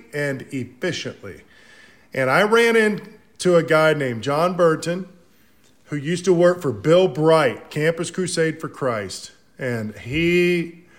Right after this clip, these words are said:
was such care, but he was so surgical. He basically helped me realize this.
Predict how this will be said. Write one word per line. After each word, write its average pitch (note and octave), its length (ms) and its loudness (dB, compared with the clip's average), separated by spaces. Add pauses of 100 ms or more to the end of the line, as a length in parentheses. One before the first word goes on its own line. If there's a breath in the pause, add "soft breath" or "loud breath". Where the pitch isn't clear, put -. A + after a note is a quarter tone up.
(500 soft breath)
was C3 220 -2
such F#3+ 300 0
care, E3 420 4
but A#2 200 -2
he E3 180 -2
was A2 480 -4 (260)
so E3+ 320 -2
surgical. D3+ 580 -2
He F3 180 0
basically G3+ 640 2
helped F3 260 2
me E3+ 120 -2
realize B2+ 680 2 (420 soft breath)
this. A#2 480 -4